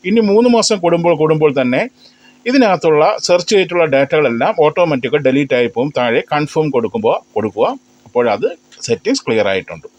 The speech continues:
ഇനി ഒരു സെറ്റിങ്സ് കൂടെ ഉണ്ട്, അത് വളരെ പ്രധാനപ്പെട്ടതാണ്. വീണ്ടും അതിൻ്റെ തൊട്ട് താഴെയായിട്ട് നിങ്ങൾക്ക് കാണാൻ പറ്റും filter by data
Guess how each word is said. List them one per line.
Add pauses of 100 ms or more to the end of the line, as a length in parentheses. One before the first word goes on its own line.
(420)
ഇനി
ഒരു
സെറ്റിങ്സ്
കൂടെ
ഉണ്ട്,
അത്
വളരെ
പ്രധാനപ്പെട്ടതാണ്. (800)
വീണ്ടും (840)
അതിൻ്റെ
തൊട്ട് (100)
താഴെയായിട്ട്
നിങ്ങൾക്ക്
കാണാൻ
പറ്റും (2750)
filter (140)
by (220)
data